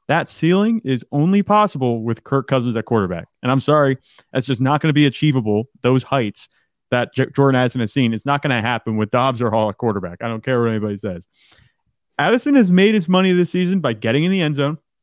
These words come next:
and that upside is effectively gone with Hall and Dobbs as a potential replacements. Plus, Addison has, he's been a wide receiver one only while Justin Jefferson has been out. You know, Jefferson's eligible to return from I R in week ten. And at that point,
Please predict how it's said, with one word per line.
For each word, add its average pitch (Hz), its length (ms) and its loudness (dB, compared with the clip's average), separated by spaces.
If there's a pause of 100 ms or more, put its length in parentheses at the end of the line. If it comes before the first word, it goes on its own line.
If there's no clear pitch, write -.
(280)
and 151 440 0 (360)
that 202 240 2
upside 160 400 2
is 131 100 -2
effectively 151 400 0
gone 135 300 2
with 123 100 -6
Hall 139 180 0
and 131 80 -4
Dobbs 120 320 0
as 123 140 -6
a 117 60 -10
potential 120 320 -6
replacements. 101 500 -8 (380)
Plus, 190 280 0
Addison 170 360 -2
has, 147 160 -2 (260)
he's 147 180 -4
been 175 140 2
a 190 60 2
wide 160 100 4
receiver 147 320 -2
one 127 240 -2
only 131 260 -2
while 123 200 -2
Justin 120 280 -4
Jefferson 117 380 -6
has 107 140 -4
been 107 160 -6
out. 107 260 -2 (340)
You 135 60 -6
know, 123 100 0
Jefferson's 180 540 -4
eligible 160 380 0
to 135 80 0
return 127 380 0
from 131 120 -4
I 117 100 2
R 120 220 2
in 113 60 0
week 123 200 -2
ten. 123 360 -4 (160)
And 127 100 -2
at 107 80 -2
that 147 260 0
point, 113 320 -2